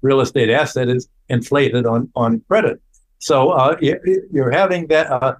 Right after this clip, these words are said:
the pretense is that, well, don't, uh, all these landlords spend their money back into the economy?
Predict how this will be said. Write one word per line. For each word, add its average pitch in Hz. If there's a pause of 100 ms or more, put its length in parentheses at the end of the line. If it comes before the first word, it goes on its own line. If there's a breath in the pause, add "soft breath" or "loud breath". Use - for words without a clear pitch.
(160)
the 139
pretense 170
is 135
that, 131
well, 185
don't, 156
uh, 156 (380 loud breath)
all 147
these 135
landlords 170 (280)
spend 156
their 151
money 139
back 139
into 147
the 185
economy? 202